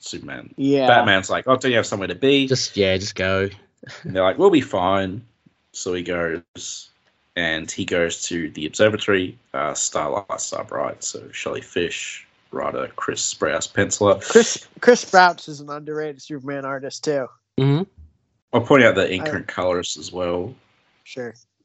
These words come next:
Speaker 1: Carl Story, inker, Geordie Belair, colorist, Steve Wands, letterer. Sorry, go on.
Speaker 3: Mm-hmm.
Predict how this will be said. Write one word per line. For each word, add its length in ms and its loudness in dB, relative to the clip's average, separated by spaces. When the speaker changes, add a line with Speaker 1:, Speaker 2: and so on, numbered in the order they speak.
Speaker 1:
Carl 240 2
Story, 440 0
inker, 580 0
Geordie 640 -2
Belair, 460 2
colorist, 680 -6
Steve 600 -6
Wands, 340 -6
letterer. 400 -6
Sorry, 380 2
go 180 0
on. 160 -2
Speaker 3:
Mm-hmm. 200 -2